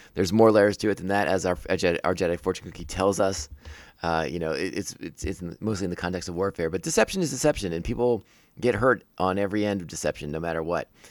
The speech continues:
Uh, it is not just limited to, to your targets. Uh, there, there is a fallout from your deceptions. And yes, let's just go ahead and do it.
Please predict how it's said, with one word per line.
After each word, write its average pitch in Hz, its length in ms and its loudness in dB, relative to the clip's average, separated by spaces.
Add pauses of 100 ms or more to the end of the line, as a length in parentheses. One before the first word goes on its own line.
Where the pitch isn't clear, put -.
(280)
Uh, 73 300 -6
it 78 120 -8
is 85 200 -6
not 80 200 -6
just 78 200 -10
limited 87 320 2
to, 82 280 -2
to - 120 -6
your 80 160 0
targets. 82 640 -4
Uh, 69 220 -8
there, 80 180 -8
there 82 160 -4
is 80 140 -4
a 73 40 -12 (140)
fallout 90 400 6 (220)
from 78 180 -2
your 69 80 -4
deceptions. - 600 -8 (880)
And 151 260 4
yes, 160 340 8
let's 123 220 4
just 113 160 -6
go 139 80 8
ahead 131 100 8
and 127 80 2
do 131 140 6
it. - 160 0